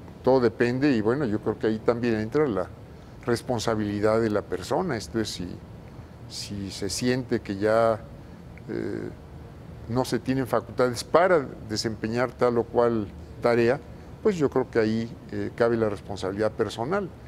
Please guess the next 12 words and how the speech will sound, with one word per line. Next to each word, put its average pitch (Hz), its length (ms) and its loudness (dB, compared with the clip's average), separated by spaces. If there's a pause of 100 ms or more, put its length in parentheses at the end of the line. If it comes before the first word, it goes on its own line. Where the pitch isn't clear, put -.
(360)
Por 110 120 4
otro 123 260 4
lado, 131 280 6 (100)
pues - 340 -8 (400)
si 98 480 -6
quien 101 260 -4
está 110 320 0
participando 120 640 0
en 107 60 -2
una 110 160 -2
campaña 110 420 -2
electoral 127 520 2